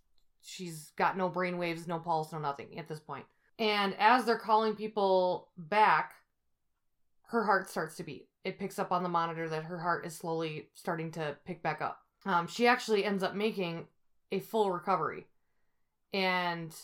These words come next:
she says in an interview with A B C News that she got a peek into the afterlife.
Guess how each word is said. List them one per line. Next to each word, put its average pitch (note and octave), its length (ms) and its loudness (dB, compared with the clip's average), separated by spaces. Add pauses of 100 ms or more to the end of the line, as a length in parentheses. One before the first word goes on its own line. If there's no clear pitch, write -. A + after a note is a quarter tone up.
(580)
she - 260 -4
says G3+ 500 2
in F#3 160 -4
an F#3 160 -4
interview G3+ 420 2
with F3+ 160 0
A F#3 100 2
B F#3 120 -2
C F#3 200 -6
News F3 440 -4 (180)
that F#3+ 320 2
she G#3+ 180 -6
got G3 380 6
a F#3 560 0 (380)
peek - 400 -4
into G3+ 240 -4
the F#3+ 140 -2
afterlife. E3 640 -2